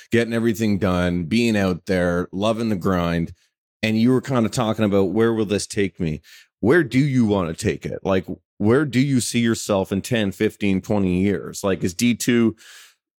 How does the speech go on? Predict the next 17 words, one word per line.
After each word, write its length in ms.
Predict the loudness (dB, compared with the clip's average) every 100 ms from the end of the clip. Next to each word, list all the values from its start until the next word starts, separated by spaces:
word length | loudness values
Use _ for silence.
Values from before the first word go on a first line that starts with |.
| _
massive? 640 | 0 0 -2 -2 0 0 0
Is 180 | 0 0
D 220 | 2 0
two 380 | 2 2 4 2
twenty 360 | -2 -2 -2 0
guys? 480 | 0 0 0 0
Are 80 | 2
you 100 | 0
doing 280 | 2 2 0
twenty 320 | 0 -2 0
million? 360 | 0 2 0 0
Are 60 |
you 140 | 0 0
doing 180 | 0 0
two 220 | 0 2
hundred 280 | 2 0 0
million? 480 | 0 0 0 -2